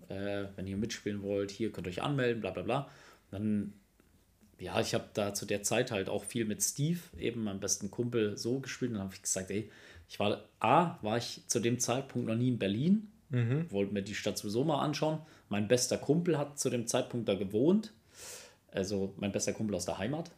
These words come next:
Speaker 2: Mhm.
Speaker 1: Ähm, und dann hab ich zu Steve gesagt: Hey, wollen wir da nicht hinfahren und einfach mal mitzocken und schauen, wer da so kommt, äh, wie wir so sind im Vergleich zu denen, und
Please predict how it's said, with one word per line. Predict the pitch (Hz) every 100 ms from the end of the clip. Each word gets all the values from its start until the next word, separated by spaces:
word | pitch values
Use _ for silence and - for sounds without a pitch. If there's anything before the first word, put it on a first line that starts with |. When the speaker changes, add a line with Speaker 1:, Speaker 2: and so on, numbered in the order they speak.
| -
Speaker 2:
Mhm. | 104 110 135
Speaker 1:
Ähm, | 104 107 110 -
und | 104
dann | 98
hab | 98
ich | -
zu | -
Steve | - 117
gesagt: | 107 101 104
Hey, | 110 104 - -
wollen | 98 113
wir | 104
da | 104
nicht | 101
hinfahren | 143 160 147 139
und | 110
einfach | 101 110 104
mal | 104
mitzocken | 127 143 131 123
und | 110
schauen, | - 110 127 123 - - -
wer | 101
da | 113
so | 101
kommt, | 101 - 123 151 151 - -
äh, | 107 107 107 - - _ _ _ _ -
wie | 107 101
wir | 143 160
so | 139
sind | 123 127 147 147
im | 123
Vergleich | 113 101 107 110
zu | - 98
denen, | 107 135 143 110
und | 104 101